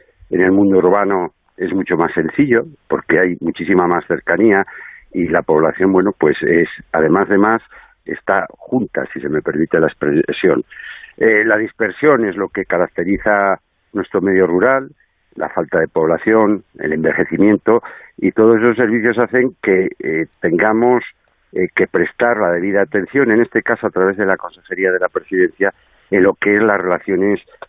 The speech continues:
con nuestros ayuntamientos y nuestras diputaciones provinciales, y buscando siempre que el conseguir un equilibrio, una cohesión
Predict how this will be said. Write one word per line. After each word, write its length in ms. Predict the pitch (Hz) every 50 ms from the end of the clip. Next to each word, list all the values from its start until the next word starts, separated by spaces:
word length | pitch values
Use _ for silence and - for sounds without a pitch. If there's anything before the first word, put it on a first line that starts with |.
| _ -
con 160 | 90 90 80
nuestros 300 | 85 85 - - 90 -
ayuntamientos 720 | - 80 80 76 69 - 82 78 85 90 87 - - 98 87 -
y 60 | 92
nuestras 360 | 82 80 76 - - 85 73
diputaciones 640 | 69 76 - 73 71 - 78 - - 90 82 76 - -
provinciales, 560 | 78 69 69 71 71 - 107 101 80 - - _ _ - - - _ _ -
y 100 | - 113
buscando 560 | 92 95 - - - 117 117 113 120 123 113
siempre 500 | - - 113 110 110 - 110 117 117 113 - _ _ _ _ _ _ _ - -
que 580 | - 90 87 85 85 82 82 80 80 80 78 78
el 240 | - 80 82 82
conseguir 500 | - - - 147 - - 87 90 104 98
un 120 | 104 107 98
equilibrio, 640 | 90 - - - 85 95 123 123 92 76 76 78 85
una 220 | 104 107 98 87
cohesión 580 | - 95 87 78 - - - 95 95 104 101